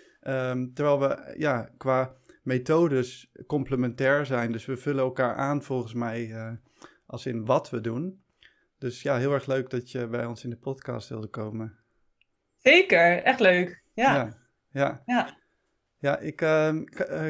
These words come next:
Speaker 1: kan je iets meer over jezelf vertellen? Want je, je, je doet eigenlijk best wel vergelijkbare dingen. Je organiseert ook eendaagse retraites, onder andere wat wij met die Vuur en IJsdagen ook, eh, ja, in één dag de diepte ingaan met je deelnemers, de natuur ingaan.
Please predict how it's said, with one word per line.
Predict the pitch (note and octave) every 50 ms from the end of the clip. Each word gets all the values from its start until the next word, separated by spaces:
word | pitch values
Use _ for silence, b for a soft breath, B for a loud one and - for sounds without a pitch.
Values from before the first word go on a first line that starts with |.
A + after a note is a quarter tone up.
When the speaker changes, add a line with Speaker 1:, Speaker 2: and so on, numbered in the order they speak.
| D3 -
Speaker 1:
kan | F3+ F#3
je | F#3+ F#3
iets | F3+ D3+ E3
meer | F3 F3 E3+
over | E3+ C#3 D3
jezelf | D3+ - E3+ F3 D#3+
vertellen? | - - - F#3 F#3 F#3 E3
Want | D#3 D3+ D3 -
je, | D3+ D3+ D3+ D3 D3+ C#3+ C3+
je, | - D3+ D3 D3 C#3+ C3+
je | D3 D3 D3
doet | C#3 E3 E3+ -
eigenlijk | - D3 D3+ D3 - B2 B2
best | D#3+ D#3+ D#3
wel | D3 C#3+ C3 B2 -
vergelijkbare | - D3+ C#3 - C#3 C#3 C#3 D#3+ F3 - E3 D#3 D3 C#3+ B2
dingen. | C3 C#3+ D3+ D#3 D#3+ D3+
Je | C#3+ C3
organiseert | C3+ C#3 C3 - D3 C3+ A#2+ C#3 C3+ -
ook | C3 C#3 C#3 -
eendaagse | - D3 D3 D3+ D3 C#3 C3+ C3+ C3+ - - - C3+ B2+ A#2
retraites, | A#2 B2 B2 - C#3 D3+ D3 E3 D#3+ - E3 D3+ - C#3
onder | C3+ C#3+ C#3+ -
andere | C3+ C#3+ D3 C#3+ C#3 C3 C#3 C3+ C3
wat | B2+ C3 B2+
wij | B2 B2 C3 C3 C3 -
met | C3+ C3 -
die | - -
Vuur | - C#3+ C#3+
en | C#3 A#2+
IJsdagen | A#2 C3 D3 D3+ D3+ - C#3+ C3+ C3 C3 - -
ook, | - D3+ C#3 - - b b b b b b b b
eh, | b C3+ C#3 C3+
ja, | C#3 C#3+ D3+ E3 D#3+ -
in | - D#3 D#3+ D#3 D#3
één | - D#3 D#3 D#3+ D3+ C#3+
dag | C#3 C3+ C3 - - - - -
de | C3+ B2+
diepte | A#2 D3 F3 F3+ - F3 -
ingaan | C#3+ C#3 C#3 - - C#3+ C3+ C3+ C3+ C3+
met | C3 C3 B2 B2+
je | - C3+ B2+
deelnemers, | A#2 C3 C#3 D3+ D3+ D3+ C#3+ C#3 C3+ C3 C3
de | - C3+
natuur | B2+ B2 B2 B2 D#3+ E3 E3 E3+ D3+
ingaan. | C3+ C#3 C3+ C3 B2+ - B2+ B2 B2+ B2 B2+ B2+